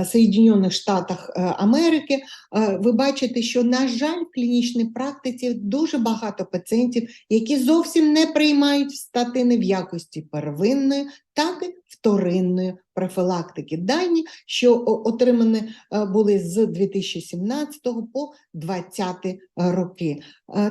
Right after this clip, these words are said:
так, сьогодні, е, вся кардіологічна спільнота і, е, ліпідологи, які окремо займаються цими питаннями,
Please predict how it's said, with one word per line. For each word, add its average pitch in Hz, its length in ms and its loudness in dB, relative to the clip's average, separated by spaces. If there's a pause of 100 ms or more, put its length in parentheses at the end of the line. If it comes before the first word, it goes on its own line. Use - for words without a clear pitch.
(120)
так, 330 260 0
сьогодні, 262 640 2
е, 254 100 -2 (520)
вся - 360 -2
кардіологічна 233 760 2
спільнота 226 800 -2 (280)
і, 302 300 2
е, 208 120 4
ліпідологи, 233 640 4
які 226 460 0
окремо 226 580 2
займаються 196 640 -2
цими 175 320 -4
питаннями, 226 720 0